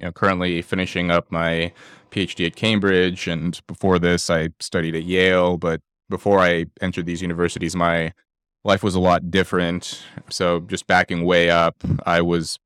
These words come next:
born in Los Angeles, uh, in poverty. I never knew my father. My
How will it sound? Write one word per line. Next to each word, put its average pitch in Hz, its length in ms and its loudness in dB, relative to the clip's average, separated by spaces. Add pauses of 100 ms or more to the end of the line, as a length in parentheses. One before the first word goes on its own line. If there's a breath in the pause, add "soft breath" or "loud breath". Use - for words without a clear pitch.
born 113 240 4
in 85 340 0
Los 85 300 -2
Angeles, 85 760 -4 (380 soft breath)
uh, 87 260 2
in 82 120 -2
poverty. 82 680 0 (160)
I 87 140 2
never 95 180 2
knew 95 120 0
my 85 160 2
father. 92 680 4 (460)
My 87 600 2